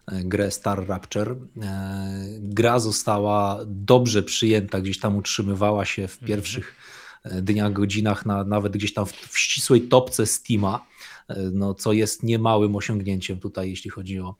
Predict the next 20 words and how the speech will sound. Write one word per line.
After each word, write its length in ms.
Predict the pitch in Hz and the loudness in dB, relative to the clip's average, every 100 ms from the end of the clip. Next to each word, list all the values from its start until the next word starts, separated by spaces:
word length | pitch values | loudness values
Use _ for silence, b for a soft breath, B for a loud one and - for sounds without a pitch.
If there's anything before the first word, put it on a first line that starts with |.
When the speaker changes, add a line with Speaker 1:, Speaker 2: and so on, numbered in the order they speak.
| B B B - | B B B -10
Speaker 1:
e, 220 | 92 95 95 | -6 -4 -2
o 120 | 101 | -4
g-, 180 | 104 107 | -2 -2
rynek 240 | 104 95 | 0 0
gamingowy. 640 | 104 98 98 95 92 101 | 0 0 -2 -4 -2 -2
No 200 | 113 123 - | 0 -2 -4
i, 580 | 139 139 147 151 156 151 | -6 -4 -2 0 0 -2
e, 380 | 147 147 143 143 139 | -4 -4 -4 -2 2
no 120 | 175 | 4
i 80 | 160 | 4
znowuż, 800 | 139 185 190 190 190 - - | 4 2 4 0 -2 -2 -2
e, 200 | 165 151 | 0 0
wlewa 560 | 131 110 113 127 143 151 | -2 0 4 4 4 2
się 200 | - 156 | 0 -2
nadzieja 520 | 143 131 110 104 110 | -2 -2 0 2 2
w 80 | - | -2
polski 400 | - 107 - 127 | -6 -6 -4 2
gaming, 520 | 139 156 120 85 85 | 6 6 4 -2 -10
tak? 340 | - 95 107 95 | -12 -8 -6 -4
Znowuż, 500 | 95 110 110 104 | -2 -2 -2 -4